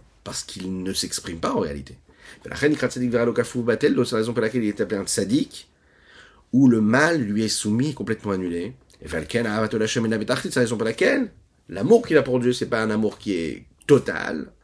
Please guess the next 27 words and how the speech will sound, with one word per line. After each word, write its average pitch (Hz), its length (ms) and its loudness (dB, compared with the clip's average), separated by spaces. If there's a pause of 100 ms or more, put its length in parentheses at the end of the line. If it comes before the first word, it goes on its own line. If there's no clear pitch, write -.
(800)
inconditionnel. 110 920 0
La 85 120 -10
reine 104 280 -6
Nikrat 98 360 -6
Tzadik 87 260 -10
chez 113 100 -6
Nogamo, - 300 -6
c'est - 120 -6
la 82 40 -4
raison 101 140 -8
pour 92 100 -6
laquelle 127 280 -2
il 101 80 -2
est 82 100 -10
appelé 135 320 0 (420)
un 113 100 -2
tzaddik 110 540 -2
chez 110 400 -2
Nogamo, 113 640 4 (140)
un 98 80 -10
tzaddik 101 360 -8
qui - 100 -18
lui 92 180 -6
n'est 98 120 -4
pas 95 340 -4 (960)
parfait, 101 500 -2
total, 82 460 -6